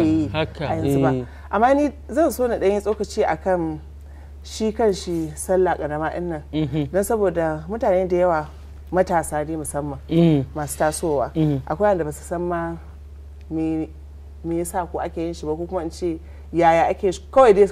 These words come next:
Speaker 1: kawai sun san sallah.
Speaker 2: An tashi ana
Speaker 1: Yawwa.
Speaker 2: sallah,
Speaker 1: To kin
Speaker 2: ƙaramar
Speaker 1: gani ya
Speaker 2: sallah da
Speaker 1: kamata a ce
Speaker 2: babbar sallah.
Speaker 1: su san cewa shi ma kan shi ƙaramar sallah shi ma ibada ne.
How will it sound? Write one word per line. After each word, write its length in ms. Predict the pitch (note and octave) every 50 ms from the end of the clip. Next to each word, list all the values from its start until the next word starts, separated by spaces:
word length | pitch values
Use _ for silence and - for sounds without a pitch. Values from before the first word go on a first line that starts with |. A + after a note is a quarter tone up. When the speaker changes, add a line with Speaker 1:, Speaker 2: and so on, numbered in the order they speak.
| - - -
Speaker 1:
kawai 200 | - A#3 G#3 F3
sun 140 | - F3 E3+
san 180 | - F3+ F3
sallah. 200 | F3 - F#3 F3
Speaker 2:
An 80 | F3 E3+
tashi 400 | D#3 G3+ G#3 G#3 F#3+ - - G3
ana 240 | F#3 F#3 F#3 F3 F3
Speaker 1:
Yawwa. 180 | G#3+ A3 A3
Speaker 2:
sallah, 500 | G3 F#3 F#3 F3+ E3+ - E3+ D#3 C#3+ D3+ D3+
Speaker 1:
To 140 | - - D#3
kin 20 | D3+ E3
Speaker 2:
ƙaramar 140 | E3 E3+ F3 -
Speaker 1:
gani 140 | A#3 A#3+ A#3+
ya 100 | B3 C#4
Speaker 2:
sallah 160 | - F#3+ -
da 0 |
Speaker 1:
kamata 380 | E3 E3 E3+ - - - - C#3
a 40 | B2+
ce 120 | - -
Speaker 2:
babbar 100 | - -
sallah. 400 | - - F3 E3+ F3 E3 D#3 D3
Speaker 1:
su 60 | G3
san 200 | F#3 A3+ A3+ A3+
cewa 360 | A3+ A#3+ G#3+ G3 G3 F#3+ G3
shi 180 | F#3+ - A#3 A#3
ma 180 | A#3+ A#3 A3+ A3+
kan 220 | A#3 C4 B3 G#3+
shi 280 | - - - F3+ E3 D3+ - - -
ƙaramar 300 | E3 E3+ F3+ F#3+ G3+ G3
sallah 420 | F#3+ - G#3+ G#3+ G3+ F#3+ F#3 G3 - - - - - - - - -
shi 160 | - - G#3
ma 140 | G3+ G#3 G3+
ibada 480 | - E3 D3+ E3 F3 F3 E3 E3 D3 C#3+
ne. 120 | C#3+ C#3+